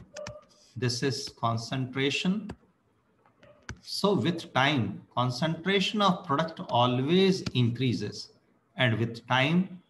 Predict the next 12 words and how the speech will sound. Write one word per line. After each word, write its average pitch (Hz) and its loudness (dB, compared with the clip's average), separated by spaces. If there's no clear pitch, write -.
concentration 131 0
of 110 -2
reactant 113 -6
always 110 0
decreases. 110 -10
Concentration 139 2
of 190 0
product 202 0
with 151 0
time 170 2
always 131 2
increases 165 -2